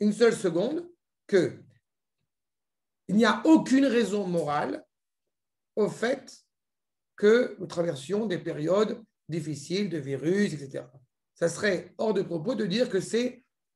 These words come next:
euh, comment dirais-je, ça serait soudainement, sans aucun sens, euh, quelque chose. C'est pas envisageable. Il est évident qu'il doit y avoir une introspection, une réflexion par rapport à ça.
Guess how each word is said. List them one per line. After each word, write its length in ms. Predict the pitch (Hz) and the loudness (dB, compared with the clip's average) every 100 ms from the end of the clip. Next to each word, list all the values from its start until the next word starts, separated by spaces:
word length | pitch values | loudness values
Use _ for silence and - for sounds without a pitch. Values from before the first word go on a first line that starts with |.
| _ _ _ 151 147 226 | _ _ _ -6 -4 -2
euh, 400 | 196 165 156 156 | -2 0 0 -2
comment 160 | 160 | -4
dirais-je, 300 | 156 143 135 - _ _ _ _ | -2 -2 -6 -14 _ _ _ _
ça 120 | 143 | -8
serait 220 | 143 185 | -4 -4
soudainement, 680 | 180 262 240 247 226 226 277 | 0 2 6 6 6 6 4
sans 220 | 196 196 | 0 -2
aucun 280 | 202 190 208 | -2 -2 -4
sens, 340 | - 254 - - | -2 -2 -2 -6
euh, 240 | 190 170 | -4 -4
quelque 160 | 156 143 | -6 -8
chose. 160 | 127 - _ _ _ _ _ _ _ _ _ _ _ _ _ | -12 -14 _ _ _ _ _ _ _ _ _ _ _ _ _
C'est 140 | - | -10
pas 100 | 160 | -4
envisageable. 400 | 214 269 466 480 480 _ _ _ _ _ _ _ _ _ _ | -4 2 2 2 -2 _ _ _ _ _ _ _ _ _ _
Il 140 | 220 208 | 2 4
est 180 | 196 175 | 4 0
évident 420 | 147 151 277 302 | -4 4 4 4
qu'il 140 | 226 | -2
doit 100 | 220 | 0
y 40 | 202 | 2
avoir 300 | 175 196 180 | 2 2 2
une 120 | 185 | 2
introspection, 760 | 208 208 190 156 160 - 175 165 | 0 -2 -8 -6 -6 -6 -4 0
une 100 | 175 | 2
réflexion 840 | 170 208 254 233 226 - 262 302 | 2 4 2 0 -6 -6 -6 -6
par 120 | 202 165 | -4 -4
rapport 280 | 147 147 | -4 -4
à 40 | 135 | -6
ça. 260 | - - | -8 -14